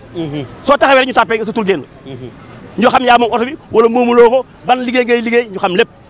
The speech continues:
Speaker 2: Foofu lañ jëm. Réew mi fa mu tolloon ak fi mu jëm du, du benn.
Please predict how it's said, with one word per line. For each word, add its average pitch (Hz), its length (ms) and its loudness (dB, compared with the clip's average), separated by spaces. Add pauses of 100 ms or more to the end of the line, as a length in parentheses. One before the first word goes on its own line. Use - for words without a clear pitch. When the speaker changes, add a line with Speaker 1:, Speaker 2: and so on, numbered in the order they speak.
(120)
Speaker 2:
Foofu 285 200 0
lañ 247 140 0
jëm. 175 120 -2 (840)
Réew 294 160 2
mi 254 80 -2
fa 302 100 0
mu 277 60 -10
tolloon 233 320 2
ak 220 100 -6
fi 277 80 -4
mu 233 60 -6
jëm 214 160 0
du, 175 200 -12 (140)
du 208 60 0
benn. 175 240 0